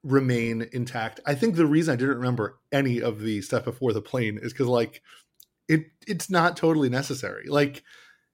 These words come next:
the reason that we think Steven Seagal was only in this movie for five minutes is because, like, everything that happens with him before the plane is not memorable. Like, raiding the house and being in that Situation Room, like, you could have shorthanded, like, all of that.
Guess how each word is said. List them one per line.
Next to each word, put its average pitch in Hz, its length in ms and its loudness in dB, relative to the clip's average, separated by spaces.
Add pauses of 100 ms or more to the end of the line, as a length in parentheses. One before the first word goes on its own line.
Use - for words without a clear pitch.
(760)
the 170 200 2
reason 220 240 2
that 233 100 4
we 175 100 4
think 165 280 0 (100)
Steven 160 260 2
Seagal 151 160 4
was 135 100 6
only 143 120 2
in 139 60 2
this 127 100 -4
movie 139 200 2
for - 160 -8
five 123 320 2
minutes 123 340 -4 (100)
is 139 100 0
because, 156 280 2
like, 160 340 2
everything 196 260 2
that 175 100 2
happens 151 500 0
with 135 180 2
him 123 100 2
before 131 340 -2
the 117 100 -2
plane 123 440 -4 (600)
is 160 220 8
not 160 280 6
memorable. 113 520 0
Like, 120 240 -4
raiding 143 440 4
the 139 100 0
house 131 360 4
and 110 160 -4
being 123 220 0
in 139 60 0
that 123 80 -2
Situation 123 520 -4
Room, 156 200 0
like, 123 280 -2 (500)
you 143 120 -2
could - 160 -2
have 202 100 2
shorthanded, 123 540 0
like, 95 160 -6 (140)
all 110 260 2
of 92 100 -10
that. 92 300 -4